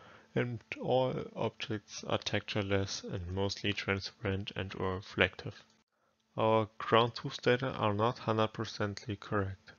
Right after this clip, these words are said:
This is due to, to the tracking system what is used to generate them. In our paper, we conducted an extensive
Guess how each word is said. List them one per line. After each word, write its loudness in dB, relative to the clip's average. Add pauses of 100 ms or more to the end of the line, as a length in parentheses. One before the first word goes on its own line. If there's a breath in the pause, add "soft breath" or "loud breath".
This -4
is -4 (360 loud breath)
due 2
to, 0
to 0
the 4
tracking 6
system 0
what -2
is -2
used -2
to -2
generate 0
them. -6 (880)
In -6
our 4
paper, 4
we -2
conducted 0 (640 loud breath)
an -4
extensive 0